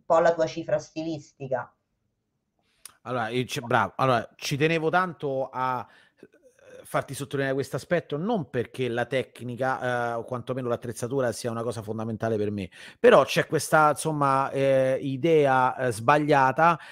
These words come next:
Speaker 2: che comunque approcciarsi a questo tipo di fotografia, per chi lo vuole approcciare, perché adesso ne abbiamo parlato da, mm, da persone che ne usufruiscono, insomma, che guardo quello che vedi, che hai fotografato e via. Però ecco, se vo-,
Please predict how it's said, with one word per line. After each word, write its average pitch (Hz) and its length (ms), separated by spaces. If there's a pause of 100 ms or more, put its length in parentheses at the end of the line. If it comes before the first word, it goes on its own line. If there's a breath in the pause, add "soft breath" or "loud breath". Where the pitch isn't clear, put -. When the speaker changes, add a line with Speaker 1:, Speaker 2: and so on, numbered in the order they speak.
(120)
Speaker 2:
che - 180
comunque 151 340
approcciarsi 135 720
a - 160
questo 147 300
tipo 127 180
di 120 100
fotografia, 123 600 (120)
per 117 160
chi - 140
lo 107 120
vuole 104 220
approcciare, 98 400
perché 90 160
adesso 113 180
ne 104 60
abbiamo 98 200
parlato 101 360
da, 104 240 (520 loud breath)
mm, 101 560
da 117 120
persone 117 380
che 110 100
ne 107 100
usufruiscono, 110 760
insomma, 104 300
che 113 200
guardo 117 540
quello 107 240
che 104 140
vedi, 107 580
che 98 180
hai 101 60
fotografato 110 680
e 110 100
via. 87 280 (400 loud breath)
Però 202 160
ecco, 147 180
se 135 180
vo-, 135 380